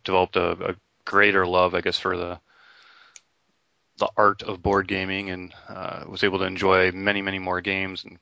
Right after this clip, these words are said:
quicker games and that sort of thing. So, uh, then I was into that, and, and then I had a pause, and basically, you know, um,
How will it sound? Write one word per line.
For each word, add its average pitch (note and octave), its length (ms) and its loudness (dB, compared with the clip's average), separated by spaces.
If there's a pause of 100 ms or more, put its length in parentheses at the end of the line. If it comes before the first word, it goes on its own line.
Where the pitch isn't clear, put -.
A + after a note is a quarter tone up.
quicker G2 300 -4
games F2+ 360 -8
and F2+ 80 -8
that - 140 -8
sort - 160 -10
of - 60 -18
thing. F#2+ 280 -12
So, F2+ 380 -6
uh, F2 260 -4 (680)
then B2 120 0
I - 20 6
was B2+ 160 6
into A#2+ 200 0
that, C3+ 480 4
and, A2+ 720 -8
and B2 260 -12
then B2 100 -6
I A#2+ 80 2
had A#2 100 2
a A2 60 0
pause, A2 1120 4 (420)
and A2 360 -4
basically, A2 880 0 (960)
you G2+ 120 -12
know, F2+ 160 -10 (300)
um, - 520 -10